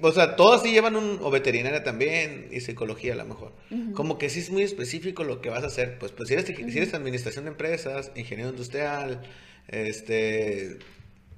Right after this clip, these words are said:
Speaker 1: L S I A en ese momento, negocios internacionales, ¿qué negocios internacionales vas a hacer? Pues, o sea, ¿sí me explico? Pero todo,
Speaker 2: Ya.
Speaker 1: o sea, puedes dedicarte a lo que sea estudiando eso.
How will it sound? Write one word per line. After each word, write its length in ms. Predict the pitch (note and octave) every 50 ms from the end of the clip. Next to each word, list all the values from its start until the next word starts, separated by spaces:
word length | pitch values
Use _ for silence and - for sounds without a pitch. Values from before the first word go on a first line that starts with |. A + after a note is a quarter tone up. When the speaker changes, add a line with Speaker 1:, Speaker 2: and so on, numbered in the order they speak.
| - -
Speaker 1:
L 200 | - A#2+ B2+ C3+
S 180 | C3 B2+ B2+ C3+
I 60 | C3+
A 80 | C#3 C#3
en 80 | C3
ese 180 | C3+ C3 - C#3+
momento, 920 | B2+ A#2 A2+ A#2+ C3+ D#3+ E3 E3 D#3+ C#3 - C#3+ C#3 C3+ C3+ C3+ C3 C3 C3
negocios 380 | B2 A#2+ A2 A2+ A#2 C#3 C3 B2+
internacionales, 920 | B2 B2 A2 G#2+ G#2 G2+ - - G2+ A2 B2+ D3 D#3 D#3 D3 D3 D3 - - - - - - -
¿qué 120 | - D3+ D3+
negocios 360 | D#3 F3 D#3 E3 D#3+ D3+ D#3+
internacionales 640 | D#3+ C3+ - C3 B2+ B2+ B2 - A2 A#2+ C3+ C#3+ C#3+
vas 140 | C#3 D3 C#3+
a 60 | D3
hacer? 280 | C3+ F3 F3 F3 E3+ E3+
Pues, 140 | D#3 D3
o 60 | C#3 C#3
sea, 160 | D3+ - - - - - - - - - - -
¿sí 100 | - D3+
me 60 | F#3 G#3
explico? 760 | G3+ A3+ C4 B3+ A#3 G#3+ D#3 C3 A#2 - - - - - - - - - - - - - - - -
Pero 220 | - D#3 D3 D3 D3
todo, 220 | E3 E3+ G3 G3
Speaker 2:
Ya. 80 | - -
Speaker 1:
o 40 | D3+
sea, 200 | - D3+ - - -
puedes 220 | C3 C#3 C3 -
dedicarte 420 | D#3 D3 C3 C3 C#3+ C3+ C#3 -
a 40 | D#3+
lo 120 | D#3 D3 -
que 100 | B2+ A2+
sea 400 | - B2+ C3 C3+ C#3 C#3 C#3 -
estudiando 420 | - B2 A#2+ - A#2 A2+ A2 G#2+ G#2
eso. 160 | G#2 - -